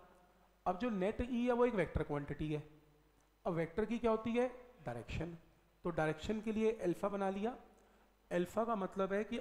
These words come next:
अगर ये side ई equatorial है तो ये side भी ई equatorial है। tan alpha क्या बनेगा? E equatorial divided by ई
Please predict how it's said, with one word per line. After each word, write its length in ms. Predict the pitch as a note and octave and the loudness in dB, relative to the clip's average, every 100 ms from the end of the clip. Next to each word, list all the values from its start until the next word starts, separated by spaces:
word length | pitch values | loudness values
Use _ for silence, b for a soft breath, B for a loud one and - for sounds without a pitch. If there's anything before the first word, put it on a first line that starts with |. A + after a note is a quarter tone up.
| - | 0
अगर 220 | E3 A3 | 2 2
ये 120 | A#3 A3+ | 0 0
side 360 | - F#3 G#3+ A#3 | 0 0 -2 -2
ई 80 | A3+ A#3 | -2 -2
equatorial 560 | A3+ G#3+ G3 G3+ G3 | -4 2 2 4 4
है 100 | D#3+ C3 - - - - _ | 2 -2 -12 -20 -20 -20 _
तो 60 | G#3 | -2
ये 340 | G3 E3 A3+ C4 | 0 2 2 2
side 400 | - F3 F3+ F#3 | 2 2 4 2
भी 100 | G3 | -2
ई 220 | - G#3 C#4 - - - - _ _ - | 0 0 0 -4 -16 -20 -20 _ _ -12
equatorial 600 | - - C#3+ A#2+ G2 E2+ | -8 -4 -4 -4 -8 -12
है। 100 | - b b b _ F#3+ | -16 b b b _ 2
tan 200 | F#3+ A3 | 4 4
alpha 280 | G#3+ G#3+ G#3+ | 2 2 2
क्या 200 | G#3+ G3+ | 4 4
बनेगा? 400 | G3 G3 F#3+ F3+ - | 4 2 2 0 0
E 140 | A#3 C4 C4 | 0 0 -2
equatorial 600 | - A3+ F#3 F3 G#3+ A3+ | -4 0 2 2 2 2
divided 460 | E3+ D#3 D#3 G3 F#3+ | 2 4 4 4 4
by 120 | F#3+ | 2
ई 220 | G3 | 2